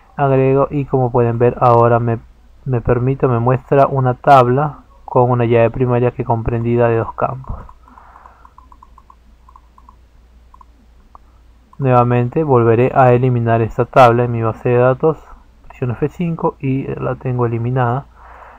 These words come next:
Y ahora lo que haré es mostrarles cómo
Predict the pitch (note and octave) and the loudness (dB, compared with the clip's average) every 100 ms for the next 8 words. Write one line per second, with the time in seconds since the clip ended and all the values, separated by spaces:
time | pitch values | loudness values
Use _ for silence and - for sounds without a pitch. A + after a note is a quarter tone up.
0 | - D3 C3 B2 B2 B2 A2+ B2+ A#2+ C3 | -10 2 6 8 6 4 0 0 2 2
1 | C#3 C3+ A#2+ - - C#3 A#2+ A#2+ A2+ C#3+ | 2 0 0 -4 -10 -6 -4 -4 -4 2
2 | B2 A#2+ B2 B2 - C3 B2+ C3+ C#3 | 4 4 2 -6 -2 0 2 2 -2